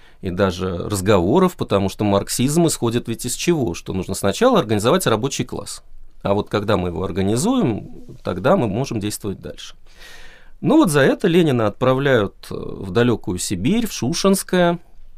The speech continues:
Он, э, получает, правда, средства, все-таки у матери пенсия после смерти Ильи Николаевича, и, в общем-то, какие-то деньги и есть, можно как-то устроиться в этом Шушенском.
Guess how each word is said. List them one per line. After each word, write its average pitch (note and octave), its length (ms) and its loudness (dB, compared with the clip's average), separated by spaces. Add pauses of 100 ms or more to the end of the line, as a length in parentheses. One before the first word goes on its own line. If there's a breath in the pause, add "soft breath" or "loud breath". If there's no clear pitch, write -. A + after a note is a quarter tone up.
Он, C3 360 0
э, G#2 160 -12 (600 soft breath)
получает, A#2 560 2
правда, G2 320 -4
средства, F2 1000 -4
все-таки - 320 -6
у F#2+ 60 0
матери F#2+ 380 -2
пенсия F3 920 0
после A#2+ 260 -6
смерти A#2 600 -2
Ильи G#2 200 -2
Николаевича, G2+ 1000 0
и, F2+ 400 -6 (100)
в G2 120 -8
общем-то, G2 400 -6
какие-то A#2 440 -2
деньги F#2+ 360 0
и G#2+ 120 0
есть, G#3+ 460 -2
можно G2+ 400 -2
как-то G2 300 -4
устроиться A3 480 -2
в - 20 0
этом D3+ 220 -2
Шушенском. B2 680 -4